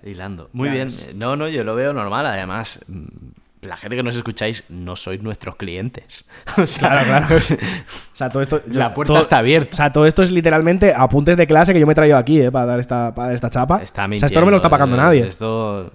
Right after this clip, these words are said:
Speaker 2: Menos la gente de Patreon. Muchas gracias a la gente de Patreon por darnos dinero.
Speaker 1: Sí.
Speaker 2: <laughs> Eh, entonces quiero, eh, antes de acabar, hay un libro, <clears throat> hay un libro de un señor ruso que se llama, eh, Ma-, Michel Elchanov, Elchaniov, o
Speaker 1: Mm.
Speaker 2: como polla se llama,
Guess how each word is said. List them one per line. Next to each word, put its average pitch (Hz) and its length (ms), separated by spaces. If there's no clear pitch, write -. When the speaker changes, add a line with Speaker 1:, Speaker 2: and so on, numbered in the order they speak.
Speaker 2:
Menos 139 240
la 127 120
gente 143 180
de 135 120
Patreon. 139 260
Muchas 123 200
gracias 135 180
a 123 40
la 110 60
gente 123 160
de 120 80
Patreon 127 240
por 110 100
darnos 110 200
dinero. 104 240
Speaker 1:
Sí. - 540
Speaker 2:
<laughs> - 60
Eh, 127 520
entonces 139 320
quiero, 165 300
eh, 135 180
antes 151 240
de 170 100
acabar, 131 300
hay 147 140
un 175 120
libro, 175 540
<clears throat> - 1300
hay 131 120
un 135 60
libro 139 160
de 123 60
un 127 60
señor 139 220
ruso 135 200
que 117 60
se 120 60
llama, 123 380
eh, 117 220
Ma-, 120 200
Michel 131 460
Elchanov, 143 500
Elchaniov, 143 520
o 120 40
Speaker 1:
Mm. 113 80
Speaker 2:
como 123 200
polla 139 260
se 143 100
llama, 151 260